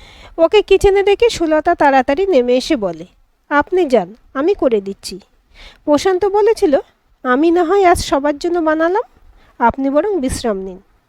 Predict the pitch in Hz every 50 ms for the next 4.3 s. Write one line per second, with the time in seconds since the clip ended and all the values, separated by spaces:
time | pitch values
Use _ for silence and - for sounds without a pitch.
0 | _ _ - _ - 294 302 320 269 247 247 - - - 330 330 - 381 370 -
1 | - 277 240 - - - 294 285 285 269 339 339 320 294 277 240 311 302 277 285
2 | 330 285 403 - - 247 247 - - 285 285 277 - - 302 262 226 226 _ -
3 | 370 349 - - 262 220 - 233 226 220 254 269 330 466 - - 277 247 208 185
4 | 175 - - 165 202